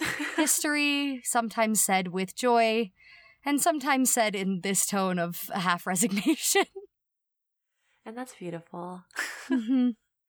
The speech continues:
Speaker 1: Uh, yeah, this, like, I think one thing about songfic, too, is I frequently think about it as, like, there's a song, and a person decided that they wanted to write a fic based on the events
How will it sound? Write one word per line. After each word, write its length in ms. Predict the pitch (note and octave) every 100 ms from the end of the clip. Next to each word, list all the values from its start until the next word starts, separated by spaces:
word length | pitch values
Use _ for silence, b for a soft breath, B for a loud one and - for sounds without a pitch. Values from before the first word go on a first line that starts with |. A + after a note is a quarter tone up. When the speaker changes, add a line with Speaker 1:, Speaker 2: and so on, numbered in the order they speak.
| _ b b b b b -
Speaker 1:
Uh, 400 | C4 B3+ A3 G3
yeah, 240 | E3+ D3 D3+
this, 280 | E4 E4+
like, 420 | D4 D4 D4 - _ _ _ _ _ _ _ _ _ _ _ _ -
I 80 | A3+
think 260 | D#4+ C#4+
one 120 | F#4+ F4+
thing 120 | G3+
about 200 | G3 -
songfic, 440 | - D#3 E3 E3
too, 200 | - D#3
is 100 | D#3+
I 80 | E3+
frequently 540 | E3 - F3 A#3 C4
think 200 | C4+ E3+
about 220 | E3 D#3 D#3
it 100 | D3
as, 220 | D3 -
like, 380 | C#3+ C#3+ - _ _ _ -
there's 180 | F#3 A#3+
a 60 |
song, 480 | - E3+ D3 D3 E3+
and 120 | - E3
a 40 |
person 300 | - D#3+ E3+
decided 320 | E3+ D#3+ D#3
that 60 | D#3
they 100 | D3+
wanted 200 | D3+ D#3
to 40 |
write 140 | D3+ D3+
a 40 |
fic 280 | - D3+ -
based 260 | D#3+ -
on 360 | C#3+ C#3+ C#3 C#3+ _ _ _ _ _ _
the 320 | D#3 D3 C#3+ - -
events 480 | E3+ F#3+ F3+ -